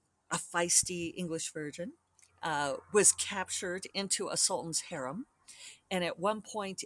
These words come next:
is, like, tied to the sultan's bed and, you know,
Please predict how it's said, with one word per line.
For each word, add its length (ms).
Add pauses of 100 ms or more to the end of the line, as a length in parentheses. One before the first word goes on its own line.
is, 220
like, 320
tied 440
to 140
the 140
sultan's 460
bed 440 (420)
and, 440 (800)
you 220
know, 240